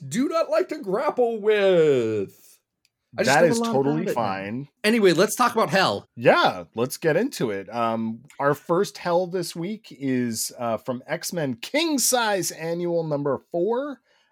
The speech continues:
Speaker 2: Uh, this is Nightcrawler's Inferno.
Speaker 1: So Nightcrawler's Inferno. Uh, when we think of Inferno, what do we think of, Adam?
Speaker 2: Uh, well, we think of the best of the three of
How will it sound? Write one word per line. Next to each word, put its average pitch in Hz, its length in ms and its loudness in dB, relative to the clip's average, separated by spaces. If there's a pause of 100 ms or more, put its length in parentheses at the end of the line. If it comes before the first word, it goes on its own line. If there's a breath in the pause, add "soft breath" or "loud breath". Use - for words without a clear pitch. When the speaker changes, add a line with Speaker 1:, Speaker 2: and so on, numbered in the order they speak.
Speaker 2:
Uh, 123 160 -2
this 123 260 -4
is 123 160 -8
Nightcrawler's 113 840 -4
Inferno. 95 1160 -10 (160)
Speaker 1:
So - 180 0
Nightcrawler's 240 640 2
Inferno. 110 720 -4 (100)
Uh, 156 200 2
when 185 180 -2 (140)
we 220 160 -2
think 233 240 -2
of 147 60 0
Inferno, 123 420 0
what 143 140 2
do 156 60 0
we 139 120 -2
think 107 240 -6
of, 101 100 0
Adam? 98 380 -2 (160)
Speaker 2:
Uh, 139 360 6
well, 139 200 6
we 139 80 2
think 156 240 -2
of 123 100 -6
the 123 60 -2
best 160 480 2
of 127 320 -2
the 113 100 -6
three 117 680 -4 (160)
of 110 340 -2